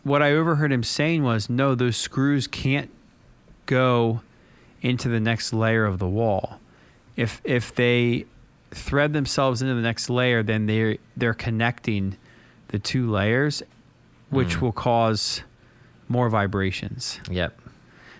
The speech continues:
Speaker 1: It was so
Speaker 2: There's so much to it, man.
Speaker 1: tedious
Speaker 2: I mean,
Speaker 1: what they
Speaker 2: you're
Speaker 1: did.
Speaker 2: not even really supposed to have, like,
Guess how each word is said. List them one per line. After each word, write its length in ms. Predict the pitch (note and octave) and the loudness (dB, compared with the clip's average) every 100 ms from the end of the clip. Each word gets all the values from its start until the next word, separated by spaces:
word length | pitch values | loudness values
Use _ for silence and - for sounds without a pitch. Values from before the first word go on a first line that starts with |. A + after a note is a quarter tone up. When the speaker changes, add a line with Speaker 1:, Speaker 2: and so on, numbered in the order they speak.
| - | -8
Speaker 1:
It 40 | C#3+ | -2
was 180 | C3+ A2+ | 0 0
so 800 | - - C#3+ C#3 C3+ C3 A#2+ G#2+ - - _ - - _ - | 0 2 4 6 6 4 2 -2 -10 -20 _ -20 -20 _ -8
Speaker 2:
There's 140 | - | -4
so 160 | - A#2+ | -2 0
much 160 | F2+ | -2
to 120 | - | 0
it, 40 | G#2+ | 2
man. 80 | A2+ | 2
Speaker 1:
tedious 580 | F#2+ F#2+ E2 - - - - - - - - - - | 0 -2 -2 -4 -6 -10 -20 -20 -20 -18 -20 -8 -2
Speaker 2:
I 60 | |
mean, 200 | A2 G#2+ G#2 | 2 2 0
Speaker 1:
what 140 | A#2 | -2
they 120 | A2 | 0
Speaker 2:
you're 100 | C3 | 2
Speaker 1:
did. 340 | G#2+ G2+ G2+ A2 | 2 0 -4 -2
Speaker 2:
not 340 | A2+ B2+ D#3+ | 2 4 4
even 360 | C3 B2 G#2+ F#2 | 2 0 0 -2
really 260 | F#2+ F2+ | -2 -2
supposed 440 | E2+ - G#2 F#2+ - | -4 -6 -4 -4 -4
to 40 | |
have, 640 | F2+ F#2 F2 E2 C#2+ - - - - - - - - | -4 0 0 0 -4 -12 -20 -20 -20 -20 -20 -20 -6
like, 380 | F2+ D#2+ - | -4 -4 -6